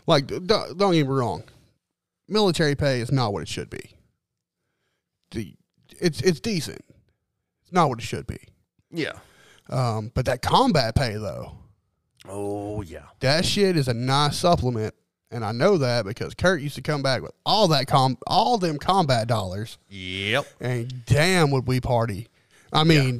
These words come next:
Speaker 1: damn, would we put that money to good use.
Speaker 2: Yeah, Elon, if you send us money, we're not gonna party with it.
Speaker 1: Yeah, I promise. I, I, I'll tell you right now, I would buy some land so I could start some businesses that I wanna start.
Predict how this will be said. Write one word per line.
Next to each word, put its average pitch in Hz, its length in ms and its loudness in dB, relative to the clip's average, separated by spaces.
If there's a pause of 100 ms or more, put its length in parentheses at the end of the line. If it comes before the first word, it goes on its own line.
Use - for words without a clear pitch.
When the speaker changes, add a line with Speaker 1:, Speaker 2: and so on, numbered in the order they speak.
Speaker 1:
damn, 233 380 4
would 160 160 4
we 135 200 -2
put 143 300 0
that 135 220 0
money 127 340 2
to 131 120 0
good 123 280 -2
use. 110 540 -8 (1500)
Speaker 2:
Yeah, 160 300 2
Elon, 127 400 -4
if 101 120 -6
you 117 80 -8
send 156 180 -6
us 127 100 -4
money, 123 220 -6
we're 113 140 -8
not 147 280 -8
gonna 120 160 -8
party 90 320 -10
with 87 200 -14
it. 113 100 -12 (160)
Speaker 1:
Yeah, 113 200 2
I - 20 0
promise. 107 500 0 (340)
I, 117 80 -4 (460)
I, 160 240 2
I'll 175 220 0
tell 143 200 0
you 131 140 -2
right 156 160 2
now, 175 180 -2 (440)
I 147 160 2
would 160 200 2
buy 123 280 0 (340)
some 143 200 -2
land 143 520 0 (520)
so 131 200 2
I 147 80 4
could 139 160 -4
start 123 360 0
some 147 140 -2
businesses 147 520 0
that 123 80 -2
I 117 60 2
wanna 113 200 0
start. - 300 -4